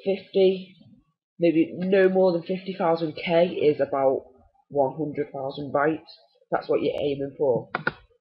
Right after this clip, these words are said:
which is a pretty small, well, really small file. So I'm gonna go ahead and just cancel out that, and I'm gonna show you what I do.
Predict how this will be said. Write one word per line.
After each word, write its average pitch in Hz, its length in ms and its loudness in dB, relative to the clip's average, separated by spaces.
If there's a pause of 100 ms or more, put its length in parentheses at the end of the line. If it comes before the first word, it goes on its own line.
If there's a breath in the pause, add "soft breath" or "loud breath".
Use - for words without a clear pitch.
which 160 240 2
is 160 140 0
a - 380 -6
pretty 170 320 0 (140)
small, 160 500 0
well, 135 440 -6 (360)
really 147 520 4
small 143 360 -2
file. 139 420 -4 (680)
So 170 120 -2
I'm 180 100 0
gonna 170 180 0
go 156 200 6
ahead 139 220 0
and 117 120 -10
just - 220 -6
cancel 135 360 -8
out 107 120 -4
that, 120 140 -4
and 143 80 -4
I'm 151 80 0
gonna 151 160 2
show 175 160 -2
you 156 160 2
what 143 200 2
I - 20 -8
do. 117 300 2